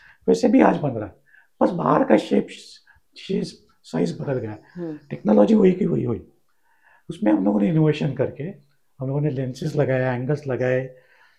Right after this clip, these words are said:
Speaker 1: उसको पै-, panels के आए, dimension के, उसका एक patent लिया।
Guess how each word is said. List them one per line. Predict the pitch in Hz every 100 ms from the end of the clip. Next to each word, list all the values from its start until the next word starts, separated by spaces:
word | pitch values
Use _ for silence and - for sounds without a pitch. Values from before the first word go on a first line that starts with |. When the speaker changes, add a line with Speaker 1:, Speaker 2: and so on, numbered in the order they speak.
| _
Speaker 1:
उसको | 123 151
पै-, | 143 - _ _ 139 135 135
panels | 139 139 160 156
के | 151
आए, | 143 139 135 -
dimension | 123 - 131 135 160 156 151
के, | 139 147 139 _ _ _
उसका | 160 - 180
एक | -
patent | 131 120 107
लिया। | 110 165